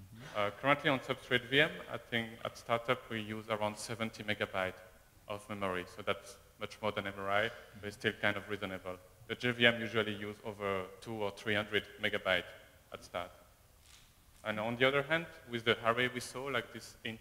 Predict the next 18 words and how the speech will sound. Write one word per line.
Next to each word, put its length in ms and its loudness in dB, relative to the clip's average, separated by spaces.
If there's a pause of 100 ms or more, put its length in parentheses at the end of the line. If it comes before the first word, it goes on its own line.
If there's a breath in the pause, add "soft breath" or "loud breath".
array 200 0
representation, 600 -6 (400)
we 60 -6
actually 280 -6
use 200 -10
only 260 -2
half 360 -2
the 60 -12
memory 420 -6 (340)
that 140 -2 (100)
M 140 -4
R 100 4
I 60 12
uses 400 0
to 180 -20
represent 400 -8 (140)
an 100 -8
array 240 -4